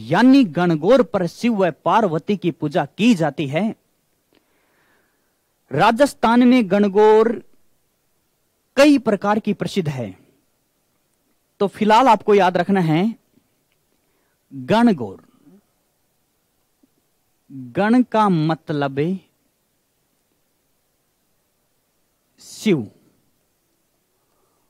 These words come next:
गौर का मतलब पार्वती, यानी गणगौर पर किसकी पूजा की जाती है? शिव व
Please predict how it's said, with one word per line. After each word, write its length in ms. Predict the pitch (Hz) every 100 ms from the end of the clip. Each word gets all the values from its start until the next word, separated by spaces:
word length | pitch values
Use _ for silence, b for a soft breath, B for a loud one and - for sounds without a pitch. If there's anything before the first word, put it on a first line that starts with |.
| _ 135
गौर 580 | 120 120 190 165 233 254
का 200 | 220 190
मतलब 460 | 156 - 131 120 123 156 185 _ _ _ _ _ _ _ _ _ _ _ _ _ _ _ _ _ _ _ _ _ _
पार्वती, 640 | 175 165 208 143 117 113 101 _ _ _ _ _ _ _ _ _ _ _ _ _ _ _
यानी 380 | 131 151 185 220
गणगौर 680 | 185 139 185 175 185 226 226
पर 240 | - 185 190
किसकी 440 | - 214 - 247
पूजा 320 | 240 185 180 175
की 140 | 175
जाती 340 | 160 147 165
है? 260 | 147 151 202
शिव 320 | - - 247 208
व 140 | 180